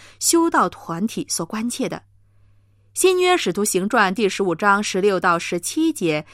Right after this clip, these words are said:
在雅各的言辞当中，就特别的引用阿摩斯书这段话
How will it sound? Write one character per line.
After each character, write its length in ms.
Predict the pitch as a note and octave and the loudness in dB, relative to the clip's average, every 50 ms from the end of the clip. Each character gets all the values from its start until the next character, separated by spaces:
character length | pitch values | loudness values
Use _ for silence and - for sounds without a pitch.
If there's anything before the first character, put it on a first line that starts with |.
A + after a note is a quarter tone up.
| - - - _ _ | -20 -20 -20 _ _
在 180 | - - B3+ A3+ | -6 -4 -2 0
雅 260 | G#3+ G3 F#3 F#3+ - | 0 0 0 -2 -2
各 120 | D#3+ - C4 | -2 -2 0
的 80 | G#3+ | 0
言 160 | F#3+ F3 E3+ | 0 -2 -2
辞 140 | F3 - - | -4 -4 -6
当 240 | F3+ G#3+ G3+ G3+ G#3 | -6 -4 -2 -2 0
中， 240 | G#3+ A3 G#3 G#3+ - - - - | 0 2 0 0 0 -6 -16 -6
就 140 | - C#4+ C4 | -2 0 0
特 340 | B3 - - - - F4+ D4+ | 0 -2 -6 -2 0 0 2
别 140 | G3 G3 F#3+ | 2 0 0
的 120 | G3+ F#3+ | 0 -2
引 340 | F#3 E3+ F#3+ G3 E3+ D#3+ D#3+ | -4 -2 0 -2 0 0 2
用 260 | F3+ A3+ G#3 E3 - _ _ - | 2 2 2 2 -2 _ _ -6
阿 240 | C4 C#4 D4+ D#4 D#4 | -4 -4 -2 -2 0
摩 200 | C#4+ A3 F3 E3+ | 0 0 -2 -2
斯 280 | - - - G#3+ G3+ | -2 -2 0 -2 -2
书 200 | G3 - G#3+ G3 | -2 0 0 -2
这 240 | F#3+ - - D#4+ C4 | 0 0 -2 -4 -4
段 160 | G#3+ G#3 F3 | -4 -4 -8
话 320 | E3 - - F#3+ D3+ A#2+ | -8 -4 0 2 2 2